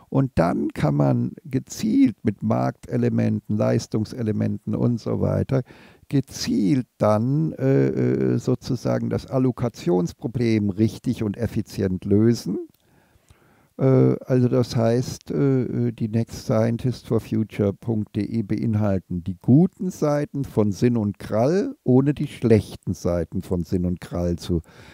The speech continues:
beheben. Und die, äh, und Felber, Jung und bedingungsloses Grundeinkommen haben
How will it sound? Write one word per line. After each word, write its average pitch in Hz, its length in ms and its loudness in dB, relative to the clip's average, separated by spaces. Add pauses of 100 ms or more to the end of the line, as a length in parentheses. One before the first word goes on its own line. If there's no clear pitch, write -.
(140)
beheben. 92 580 0
Und 117 380 -2
die, 110 280 2
äh, - 100 -4
und 120 500 -2
Felber, 156 640 0
Jung 147 480 4
und 120 320 0
bedingungsloses 120 840 -2
Grundeinkommen 143 1040 -2 (880)
haben 127 760 2